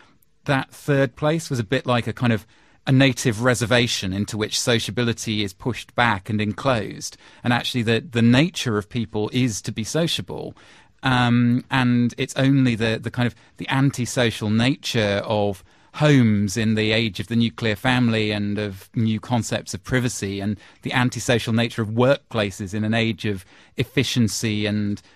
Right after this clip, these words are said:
um, you know, everything being sacrificed to productivity that made the thing that we call the third place, which sociologists have treated as being this kind of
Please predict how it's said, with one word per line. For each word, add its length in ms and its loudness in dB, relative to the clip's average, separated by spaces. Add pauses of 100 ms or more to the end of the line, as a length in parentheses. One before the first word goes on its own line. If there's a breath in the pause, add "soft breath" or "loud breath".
(200 soft breath)
um, 600 2
you 120 0
know, 160 -2 (260 soft breath)
everything 460 0
being 220 -2
sacrificed 840 -6
to 180 -2
productivity 1000 -4 (280 soft breath)
that 260 2
made 640 4
the 100 -6
thing 420 0
that 200 -2
we 100 -4
call 380 -2
the 100 -4
third 360 -2
place, 440 -2
which 180 -8
sociologists 760 -4
have 100 -8
treated 500 -4
as 120 -6
being 260 -2
this 120 -6
kind 160 -4
of 80 -8